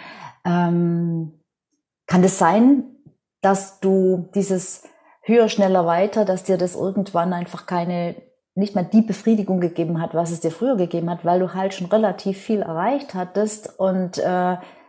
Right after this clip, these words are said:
also das hab ich so erlebt, irgendwann denkst du, ja, pf, jetzt noch ein anderes Land oder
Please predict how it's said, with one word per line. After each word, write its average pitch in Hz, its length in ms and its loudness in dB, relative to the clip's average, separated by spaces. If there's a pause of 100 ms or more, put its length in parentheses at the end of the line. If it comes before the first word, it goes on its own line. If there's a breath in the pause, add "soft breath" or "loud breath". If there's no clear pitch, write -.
(160 loud breath)
also 175 120 -4
das 208 340 4
hab 180 260 -6
ich - 180 0
so 196 140 2
erlebt, 175 520 2
irgendwann 202 320 2
denkst 196 260 0
du, 196 120 4
ja, 190 400 4
pf, 180 280 -6
jetzt 180 240 -6
noch 226 200 -2
ein 269 100 0
anderes 233 400 -2
Land 226 360 2
oder 185 400 0